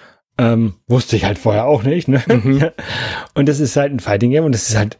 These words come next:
Speaker 1: ist halt echt cool gemacht eigentlich. Also mir hatte, mir das sehr, sehr gut gefallen. Ähm, ich kannte jetzt natürlich diese Figu-, Figuren nicht, ähm, und war auch jetzt nicht so wichtig, aber so, ähm, es sah halt optisch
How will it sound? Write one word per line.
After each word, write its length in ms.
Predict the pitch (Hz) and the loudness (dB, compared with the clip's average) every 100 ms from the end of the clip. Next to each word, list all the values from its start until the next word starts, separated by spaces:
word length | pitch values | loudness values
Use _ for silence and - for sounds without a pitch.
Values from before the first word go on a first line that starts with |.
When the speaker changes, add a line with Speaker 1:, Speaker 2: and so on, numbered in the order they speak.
| - - _ _ | -20 -20 _ _
Speaker 1:
ist 140 | - - | -4 -2
halt 120 | 110 | -2
echt 280 | 92 - - | -6 -6 0
cool 140 | 277 143 | 0 0
gemacht 480 | 139 180 - - | 0 0 -2 -6
eigentlich. 360 | 110 98 104 - | -4 -4 -6 -2
Also 280 | 113 107 107 | 0 0 0
mir 200 | 110 123 | 0 0
hatte, 160 | 127 127 | 2 2
mir 160 | 131 | 2
das 160 | 127 - | 0 0
sehr, 180 | 143 139 | 0 2
sehr 100 | 131 | 0
gut 160 | 120 | -2
gefallen. 540 | 117 - 110 123 165 233 | -4 -2 0 0 0 -2
Ähm, 400 | 175 120 120 113 - - | 0 0 0 -4 -8 -20
ich 140 | - | -8
kannte 220 | - 131 120 | -2 0 0
jetzt 180 | 113 | 0
natürlich 260 | 117 - 110 | -2 0 -4
diese 240 | - 104 95 | 0 0 0
Figu-, 300 | - 110 110 | -2 -4 -4
Figuren 400 | 117 117 139 117 | -2 0 2 2
nicht, 300 | 135 - 233 | 0 -4 -4
ähm, 380 | 107 107 107 113 | -2 -2 -4 -8
und 240 | 123 110 - _ _ | -10 -10 -12 _ _
war 140 | - | -20
auch 180 | - - | -20 -16
jetzt 220 | 80 - | -14 -10
nicht 140 | 90 78 | -8 -2
so 140 | 107 127 | 0 0
wichtig, 380 | 131 139 147 131 | 0 -4 0 0
aber 200 | 101 101 | 2 0
so, 240 | 104 143 | 0 -2
ähm, 240 | 113 101 101 107 | -2 -2 -4 -6
es 120 | - | -2
sah 100 | 113 | 0
halt 140 | 110 | 0
optisch 360 | - - 151 | -2 -2 0